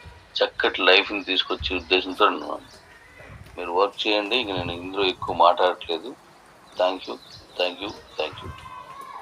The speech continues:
అలాగే Kibo-లో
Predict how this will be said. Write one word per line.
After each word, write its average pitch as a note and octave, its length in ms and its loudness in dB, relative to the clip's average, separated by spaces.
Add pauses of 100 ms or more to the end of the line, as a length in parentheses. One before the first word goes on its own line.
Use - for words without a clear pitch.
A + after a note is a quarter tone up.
(3500)
అలాగే A2+ 360 6 (1900)
Kibo-లో B2+ 600 12